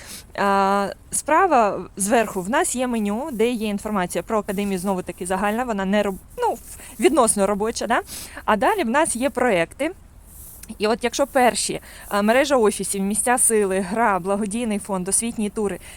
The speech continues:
це наші з вами особисті майбутні проекти, над якими ми будемо саме фундаментально працювати, е, то проект Дубаду, Л Р Health and Beauty і Web чотири —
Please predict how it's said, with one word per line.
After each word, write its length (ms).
це 280
наші 420
з 80
вами 440
особисті 680
майбутні 560
проекти, 540
над 180
якими 300
ми 160
будемо 340
саме 300
фундаментально 680
працювати, 560
е, 120
то 480
проект 340
Дубаду, 500
Л 180
Р 200
Health 220
and 100
Beauty 240
і 60
Web 200
чотири — 460